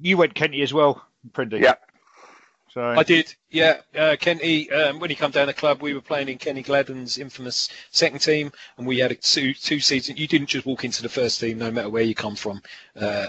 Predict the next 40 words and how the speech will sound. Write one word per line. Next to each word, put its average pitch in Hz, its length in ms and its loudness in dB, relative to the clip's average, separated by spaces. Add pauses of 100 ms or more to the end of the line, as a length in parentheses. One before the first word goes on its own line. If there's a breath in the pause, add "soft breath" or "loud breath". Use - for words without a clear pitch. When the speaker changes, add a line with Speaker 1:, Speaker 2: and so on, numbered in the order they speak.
(120)
Speaker 3:
back 113 200 2
then. 110 280 0 (320 loud breath)
Um, 110 460 6
and, 113 420 0 (160)
and, 117 380 -6
and 110 180 -6 (320)
Speaker 1:
That 131 140 4
was, 120 100 0
Speaker 3:
Kenty 113 160 6
Speaker 1:
that 208 140 -4
was 196 100 -4
because - 380 -4
the 156 160 -8
rules 165 320 -4
at 139 80 -6
the 139 80 -8
time 117 360 0
were 123 120 -2
when 135 100 -2
you 127 80 -4
signed 135 340 2
mid-season, 127 540 0
you 113 80 0
had 123 120 -2
to 120 60 -8
wait 123 200 2
till 123 100 -10
the 120 80 0
end 117 120 -2
of 107 60 -16
the 107 60 -10
season 113 380 0
before 107 240 -2
you 104 60 -4
could - 120 -20
play 107 160 0
in 107 60 -2
the 101 80 -10
first 120 320 -2
team. 90 160 -6